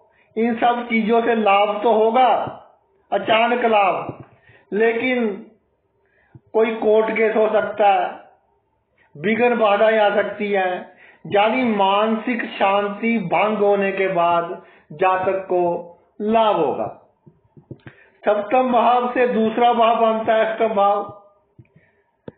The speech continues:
तो भाई, सप्तम भाव जीवन साथी का, और इससे दूसरा भाव हो गया जीवन साथी की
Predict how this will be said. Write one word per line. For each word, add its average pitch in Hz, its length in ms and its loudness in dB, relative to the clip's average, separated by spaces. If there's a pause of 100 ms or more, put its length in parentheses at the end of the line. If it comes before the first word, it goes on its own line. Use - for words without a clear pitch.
(160)
तो 226 140 2
भाई, 233 540 0 (2250)
सप्तम 233 480 0
भाव 233 460 2
जीवन 214 440 0
साथी 214 360 0
का, 226 480 0 (960)
और 233 240 2
इससे 233 260 -2
दूसरा 226 440 2
भाव 226 300 4
हो 233 80 4
गया 233 220 4
जीवन 220 420 0
साथी 220 360 0
की 214 420 -4